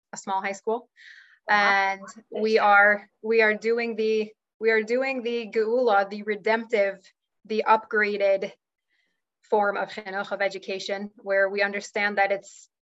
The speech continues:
Speaker 1: not about sitting people in a classroom and feeding them full of information, but teaching them mostly through example how to live life. So, um, that's what, that's what I'm doing currently. Um, I also do some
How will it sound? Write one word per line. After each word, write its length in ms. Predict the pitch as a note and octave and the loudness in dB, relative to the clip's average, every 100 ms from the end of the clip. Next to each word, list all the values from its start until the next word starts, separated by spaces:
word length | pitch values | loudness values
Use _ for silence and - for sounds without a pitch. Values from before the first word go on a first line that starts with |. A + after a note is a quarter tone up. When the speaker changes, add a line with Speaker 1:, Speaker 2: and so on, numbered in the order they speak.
| - | 0
Speaker 1:
not 180 | G#3+ G#3+ | 2 4
about 220 | G#3 G3+ | 2 0
sitting 440 | - A3 G#3+ G#3 _ _ | -2 -2 -2 -8 _ _
people 260 | A3+ A3 G#3 | -8 -4 -4
in 80 | G3+ | -6
a 40 | |
classroom 480 | - G#3+ G#3 G#3 G3 | 2 2 4 -4 -8
and 120 | G3+ | -8
feeding 280 | A3 G#3+ G3+ | -2 -2 -2
them 120 | G3+ | -6
full 220 | G#3+ G#3 | -2 -2
of 80 | G3 | -2
information, 720 | G3+ G#3 G3 G#3 G#3+ G#3+ G3 | -6 -6 -4 -2 -2 -4 -2
but 220 | G3 G3 - _ _ - | 0 0 -2 _ _ -8
teaching 420 | B3 A#3+ A#3+ A3 | -6 -4 -4 2
them 400 | G#3 G3+ G3+ F#3+ _ | 2 2 -4 -12 _
mostly 460 | G#3 G#3 A3 - A3 | -8 -4 -4 -2 -4
through 260 | - G#3+ G#3 | -2 -4 -4
example 680 | F3+ G3 G#3+ A#3+ F#3+ F#3+ - | -6 -4 -4 0 -2 -4 -4
how 200 | G3+ G#3 | -2 -2
to 160 | G#3+ | -4
live 220 | F#3 G3 F#3 | -4 -6 -6
life. 460 | F3+ F#3+ - - - _ _ _ - - _ | -4 -2 -2 -6 -20 _ _ _ -20 -20 _
So, 640 | - - - G#3 G3 G3 - | -20 -8 2 4 4 0 -4
um, 420 | G3+ F#3+ F#3 F#3+ _ _ - F3+ | -2 -2 -2 -10 _ _ -10 4
that's 320 | G#3+ A3+ - | 4 4 4
what, 200 | A3 - | 2 4
that's 240 | G#3 A3+ A#3 | 2 2 2
what 120 | A3 | 0
I'm 100 | G#3+ | 2
doing 240 | A3 G3 | 0 0
currently. 500 | - A#3 G3 F#3 G#3 _ _ G#3 | -2 -2 -2 -8 -10 _ _ 0
Um, 200 | G3+ G3 | 2 2
I 80 | F#3+ | 2
also 300 | G#3 A3 G3+ | -2 -6 -8
do 240 | G3+ G3+ | -10 -10
some 540 | - G#3 G3 F#3+ F#3 | -4 0 0 0 -8